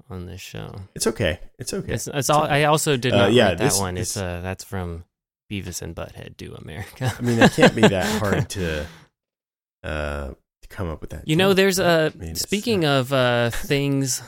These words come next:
Speaker 1: um, Europeans fucking shit up when we got here. Uh,
Speaker 2: Uh-oh.
Speaker 1: me, I, I didn't really know what the Dust Bowl was. And then I was driving back from Portland this last weekend with me,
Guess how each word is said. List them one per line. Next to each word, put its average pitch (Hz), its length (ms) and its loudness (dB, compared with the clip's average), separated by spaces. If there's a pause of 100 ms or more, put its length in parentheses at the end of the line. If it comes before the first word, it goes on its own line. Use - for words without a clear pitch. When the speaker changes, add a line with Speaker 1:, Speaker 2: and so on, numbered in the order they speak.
(360)
Speaker 1:
um, 107 560 -2 (480)
Europeans 135 680 -2
fucking 120 300 -4
shit 110 240 -4
up 131 180 -4
when 104 100 -6
we 95 120 -4
got 92 220 -4
here. 95 320 -8 (400)
Uh, 104 640 -2
Speaker 2:
Uh-oh. 92 420 -4
Speaker 1:
me, 143 260 2
I, 156 300 0
I 196 220 2
didn't 254 320 -4
really 240 260 0
know 220 280 2
what 208 240 -2
the 185 100 -4
Dust 175 340 -2
Bowl 123 400 0
was. 101 580 -2 (220)
And 135 160 -4
then 131 340 -2
I 139 140 -2
was 135 160 -2
driving 147 360 0
back 135 180 -2
from 123 180 -6
Portland 131 640 -6
this 123 140 -8
last 120 260 -6
weekend 127 420 -4
with 120 180 -6
me, 131 120 -4